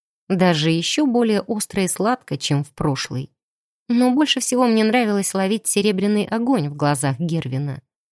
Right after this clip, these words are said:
И в нём мне виделось нечто большее, чем желание, большее, чем симпатия или жажда обладать. Я видела в них нежность и чувствовала, что она искренняя и идёт от сердца.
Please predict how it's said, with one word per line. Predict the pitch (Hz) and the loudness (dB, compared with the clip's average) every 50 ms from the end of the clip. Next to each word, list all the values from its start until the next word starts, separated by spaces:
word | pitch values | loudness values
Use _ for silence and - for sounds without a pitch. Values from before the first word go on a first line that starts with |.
| _ _ _ - | _ _ _ 0
И | 170 214 226 | 2 2 4
в | 240 | 6
нём | 285 311 330 320 294 269 | 4 6 6 4 4 4
мне | 269 269 262 | 4 2 2
виделось | 277 254 240 240 220 208 - - | 2 2 2 2 2 2 0 0
нечто | 208 226 220 - - - - 190 | 0 0 0 -2 -2 -2 0 0
большее, | 180 175 190 269 269 - - - 135 | 2 2 0 0 0 -2 -2 -4 -4
чем | 135 - 160 156 151 | -4 0 0 0 0
желание, | 139 156 151 151 156 165 175 170 151 143 139 131 - _ _ _ - | 0 0 0 0 0 0 0 0 -2 -2 -4 -6 -10 _ _ _ -4
большее, | - 180 165 170 202 240 226 - - 151 147 | -2 0 2 2 2 2 0 0 -2 -2 -2
чем | - - 165 151 | 0 0 0 2
симпатия | 143 - - 156 143 131 - 165 208 226 220 - 170 156 | 2 0 0 0 0 0 0 0 0 0 0 0 -2 0
или | 147 143 147 151 156 156 147 143 | 0 0 0 0 0 -2 -2 -2
жажда | 139 139 151 160 175 135 135 143 147 | -2 0 0 0 0 0 -2 -2 -2
обладать. | 151 143 139 139 143 143 147 165 180 175 - - _ _ _ _ _ _ _ _ _ - | 0 0 0 0 0 0 -2 -2 -4 -6 -10 -16 _ _ _ _ _ _ _ _ _ -2
Я | - 262 254 240 | 0 2 2 4
видела | 233 240 208 214 214 208 208 | 4 2 2 4 4 4 4
в | 208 | 4
них | 208 202 - - | 2 2 0 0
нежность | 208 220 240 247 240 - 151 147 - _ - | 0 0 0 0 0 0 -2 -4 -4 _ -6
и | - 160 156 | -4 -4 -4
чувствовала, | - - - 190 147 - - 160 165 165 160 165 | -4 -4 -6 -6 -6 -6 -4 -2 0 0 0 0
что | - - - 165 | -2 -2 -2 0
она | 156 151 151 147 | 2 2 2 2
искренняя | 143 - - 196 214 226 - - - 175 160 156 147 147 143 143 - _ | 0 -2 -4 -4 -4 -4 -4 -6 -4 -2 -2 0 0 0 -2 -4 -6 _
и | - 151 147 147 151 | -2 0 0 2 2
идёт | 139 151 135 131 - | 2 0 0 0 -2
от | 151 - - | -4 -2 -2
сердца. | - - 208 170 - - - - - - | -2 -2 -2 -4 -6 -8 -12 -10 -10 -12